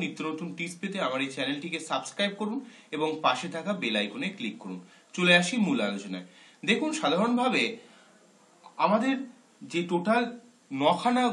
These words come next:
গ্রহ আছে, তার মধ্যে Totally এই চারটি গ্রহ একটু স্লোভাবে move করে। সেটার মধ্যে হলো, প্রথম হচ্ছে শনি, দ্বিতীয় বৃহস্পতি,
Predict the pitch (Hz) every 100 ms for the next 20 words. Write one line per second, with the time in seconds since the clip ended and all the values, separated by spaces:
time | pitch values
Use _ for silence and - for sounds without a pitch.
0 | 139 139 180 226 170 - 113 117 - -
1 | - 151 202 262 254 214 139 110 - -
2 | - 175 226 254 147 143 - 160 - 220
3 | 185 - 277 214 233 240 220 - 220 -
4 | 214 214 220 226 156 - 123 98 90 -
5 | 180 220 247 233 247 196 220 180 175 233
6 | 247 - 214 - - - - - - -
7 | - - - - _ - 180 208 220 139
8 | 143 - 202 196